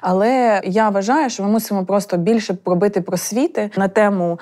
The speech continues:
на тему, там, бодіпозитиву, е, на тему прийняття себе, на тему, що таке ліки, різні ліки, що таке Оземпік, і для чого він загалом потрібен, і, і всякі такі різні речі. Далі людина приймає рішення самостійно, що робити їй зі своїм тілом.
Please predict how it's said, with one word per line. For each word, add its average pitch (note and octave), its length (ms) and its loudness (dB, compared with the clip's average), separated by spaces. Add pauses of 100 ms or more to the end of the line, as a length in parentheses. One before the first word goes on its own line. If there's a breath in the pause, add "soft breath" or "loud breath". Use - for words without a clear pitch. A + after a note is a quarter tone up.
(160 loud breath)
на G3 120 0
тему, G3+ 340 2
там, D#3+ 240 -2
бодіпозитиву, E3+ 1080 0
е, E3+ 180 0
на E3+ 100 -4
тему A#3 260 2
прийняття G#3 400 0
себе, F#3+ 420 0
на D#3+ 120 -4
тему, A#3 260 0
що A3+ 180 -2
таке A#3+ 380 2
ліки, F#3 480 0
різні G3 380 0
ліки, F3 280 -4
що G#3 120 -4
таке A#3 220 0
Оземпік, A3 600 0
і F3 60 -2
для D#3+ 160 0
чого A3+ 280 0
він A3+ 160 2
загалом G#3+ 380 0
потрібен, F3+ 600 0
і, G3 120 2
і - 100 0
всякі A#3+ 300 0
такі G3+ 220 -2
різні F#3 220 0
речі. D#3 260 -2
Далі C#4 320 2
людина F#3 440 -2
приймає A#3 380 0
рішення A3 300 -2
самостійно, F3+ 640 -4
що A#3+ 160 0
робити G#3 340 0
їй F#3+ 160 0
зі F3+ 140 -6
своїм F#3 340 -2
тілом. E3+ 440 -6